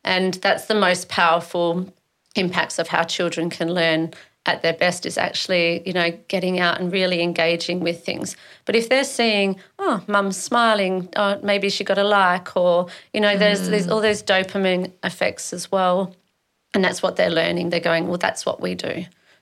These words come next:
Speaker 1: That's how we get our enjoyment, and we'll go on to that. So they go there. And then, you know, these phones, these devices have all been, well, it's all the apps that go with them.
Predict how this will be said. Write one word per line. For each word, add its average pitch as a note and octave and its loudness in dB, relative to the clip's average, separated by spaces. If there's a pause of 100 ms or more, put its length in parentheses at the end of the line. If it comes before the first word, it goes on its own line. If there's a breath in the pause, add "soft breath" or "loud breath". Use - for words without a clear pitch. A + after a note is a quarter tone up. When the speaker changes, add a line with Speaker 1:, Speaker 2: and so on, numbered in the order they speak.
(100)
Speaker 1:
That's - -4
how F3+ 0
we F3+ -2
get F3+ 0
our E3+ 2
enjoyment, C4+ 0
and F#3+ 0
we'll F3+ 0 (260 loud breath)
go F#3 2
on G3 0
to F#3 -6
that. F3+ -2
So - -6
they F#3+ 2
go F#3 2
there. F#3 0 (380 soft breath)
And F#3 0
then, F#3 0 (320)
you G3 -2
know, F#3 0
these F#3+ -2
phones, F#3 0
these E3+ -2
devices F3+ 0
have F3 -6
all F3+ 4
been, F3 0 (140)
well, F#3 4
it's - -2
all F#3 2
the F3 0
apps - -4
that - -6
go F3 0
with F3+ -4
them. - -4